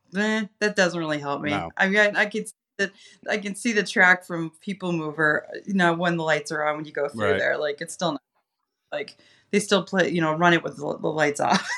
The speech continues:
Speaker 1: <laughs> That's the whole point of it. So, yeah, yeah, I don't know. I mean,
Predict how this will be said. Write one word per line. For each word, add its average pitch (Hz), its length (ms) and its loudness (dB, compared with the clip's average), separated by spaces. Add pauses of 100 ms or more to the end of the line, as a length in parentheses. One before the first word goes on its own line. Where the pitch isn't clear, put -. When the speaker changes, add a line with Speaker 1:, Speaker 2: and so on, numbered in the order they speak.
(100)
Speaker 1:
<laughs> 539 240 -4
That's 269 180 0
the - 80 0
whole 208 180 0
point 196 260 -2
of 151 80 -10
it. 139 180 -6
So, 156 300 2 (500)
yeah, 269 540 6 (480)
yeah, 196 540 -4 (260)
I 196 160 4
don't 208 100 0
know. 165 340 -2
I 208 100 -2
mean, 214 380 -4